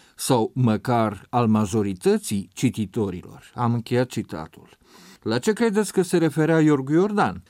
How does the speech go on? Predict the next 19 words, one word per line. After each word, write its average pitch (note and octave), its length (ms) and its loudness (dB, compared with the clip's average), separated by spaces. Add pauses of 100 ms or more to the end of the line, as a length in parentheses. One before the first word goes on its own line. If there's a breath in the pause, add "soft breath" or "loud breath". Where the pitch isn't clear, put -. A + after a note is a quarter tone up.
Întrebat, F3 920 0
i-ar E3 240 2
fi E3+ 140 -2
venit F3+ 380 2
multe F#3+ 360 4
exemple A#2+ 560 2
în G#2+ 140 4
minte, A2 380 2
dar D#3 220 2
unul D3+ 640 4
mie C#3 640 2
mi-apare C3 540 2
cu A2+ 160 -4
maximă A#2 640 2
viteză, F3 840 2
pluralul B2+ 640 4
de A2+ 120 0
la G2+ 140 0
căpșună C#3 840 0